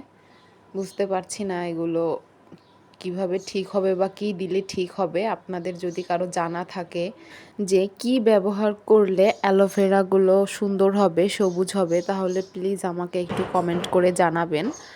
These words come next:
আমার এটা জানার খুব দরকার।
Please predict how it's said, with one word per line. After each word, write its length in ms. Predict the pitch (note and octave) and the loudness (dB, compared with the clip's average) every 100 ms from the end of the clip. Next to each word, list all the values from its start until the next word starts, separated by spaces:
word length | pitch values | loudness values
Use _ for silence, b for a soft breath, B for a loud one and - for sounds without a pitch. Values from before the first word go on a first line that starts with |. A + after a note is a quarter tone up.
| B B B - | B B B -6
আমার 200 | F3 F3 | -2 -2
এটা 220 | E3+ F3+ | 0 -2
জানার 440 | F3 F3+ E3+ F3 F3 | 0 -2 -2 -4 -6
খুব 220 | - F#3 F3 F3 | -6 -6 -6 -2
দরকার। 520 | E3+ E3 D#3+ E3+ D#3 | 0 0 -2 -2 -2